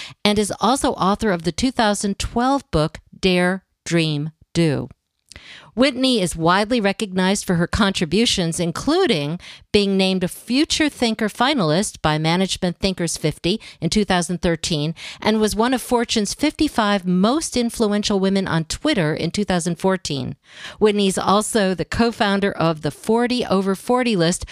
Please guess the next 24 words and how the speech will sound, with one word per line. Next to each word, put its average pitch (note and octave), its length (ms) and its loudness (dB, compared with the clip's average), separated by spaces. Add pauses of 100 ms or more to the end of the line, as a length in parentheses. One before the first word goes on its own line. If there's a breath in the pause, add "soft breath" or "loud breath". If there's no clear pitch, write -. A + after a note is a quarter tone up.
(160 loud breath)
recognizing G#3+ 760 2
women A3 280 2
who A3+ 140 2
are D#3 160 2
reinventing, G3+ 880 2 (260 loud breath)
disrupting, F3+ 760 0
and D3+ 300 0
making F#3+ 360 0
an D#3+ 140 0 (120)
impact. E3 640 0 (280 loud breath)
You C#4 160 4
can D#4+ 160 0
see A#3 160 0
Whitney's F3+ 340 0
full G#3 180 0
bio A3 360 0
by D#3+ 180 -2
going D3+ 280 -2
to D#3+ 80 -2
growth E3+ 240 0
igniters E3 460 0
radio D#3+ 380 2
dot F3 340 -2
com, B3 400 0